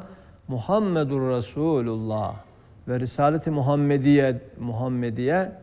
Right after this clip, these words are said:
kainatın en büyük hakikati ve Zat-ı Ahmediye, bütün mahlukatın en eşrefi ve Hakikat-i Muhammediye tabir edilen külli şahsiyet-i maneviyesi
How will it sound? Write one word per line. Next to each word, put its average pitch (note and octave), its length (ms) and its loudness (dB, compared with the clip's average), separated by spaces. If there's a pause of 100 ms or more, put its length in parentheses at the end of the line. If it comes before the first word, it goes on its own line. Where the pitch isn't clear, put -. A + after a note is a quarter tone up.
kainatın B2+ 560 -2
en F#3 240 4
büyük D3+ 260 2
hakikati C#3 720 2 (600)
ve E3 140 2
Zat-ı F3 480 2
Ahmediye, D3+ 640 4
bütün C#3+ 240 -2
mahlukatın C#3 720 -2
en B2+ 200 -4
eşrefi D3+ 760 2 (400)
ve A#2+ 60 -6
Hakikat-i C3+ 580 -4
Muhammediye B2 800 0
tabir A#2+ 420 0
edilen B2+ 460 2 (420)
külli D3 800 4
şahsiyet-i C3+ 680 -8
maneviyesi A2+ 880 -4